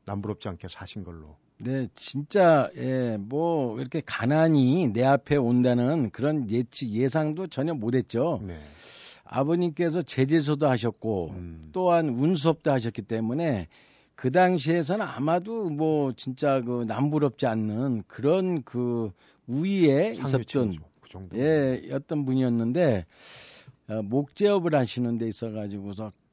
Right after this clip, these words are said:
Speaker 2: 갑자기 못하게 됐다고.
Speaker 1: 네.
Speaker 2: 음, 그래서 그때 당시에 이제 그 더듬어 보면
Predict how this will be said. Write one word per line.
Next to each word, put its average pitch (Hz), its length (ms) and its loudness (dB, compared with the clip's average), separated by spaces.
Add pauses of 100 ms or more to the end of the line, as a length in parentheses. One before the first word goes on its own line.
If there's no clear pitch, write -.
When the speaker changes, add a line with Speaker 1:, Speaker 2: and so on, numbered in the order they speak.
(160)
Speaker 2:
갑자기 - 520 0
못하게 139 480 2
됐다고. 98 920 -4
Speaker 1:
네. 95 80 -8
Speaker 2:
음, 98 500 -8 (440)
그래서 127 300 -4
그때 147 460 -2
당시에 143 640 0
이제 123 340 -2
그 120 180 -6
더듬어 127 400 -2
보면 135 460 -2